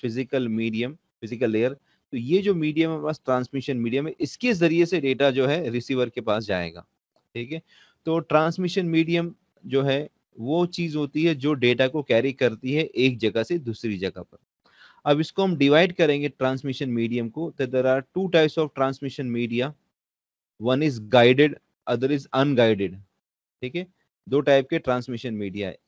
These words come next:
एक तो गाइडेड है, दूसरा अनगाइडेड है। अब ये जो गाइडेड मीडिया है ये वायर से कंसर्न है,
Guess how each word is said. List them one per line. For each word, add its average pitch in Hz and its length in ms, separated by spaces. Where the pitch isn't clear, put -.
एक 127 200
तो 147 100
गाइडेड 123 440
है, 175 100
दूसरा 151 480
अनगाइडेड 113 600
है। 98 180
अब 180 180
ये 214 160
जो 208 140
गाइडेड 143 440
मीडिया 165 360
है 170 100
ये 170 140
वायर 131 420
से 170 160
कंसर्न 147 540
है, 139 200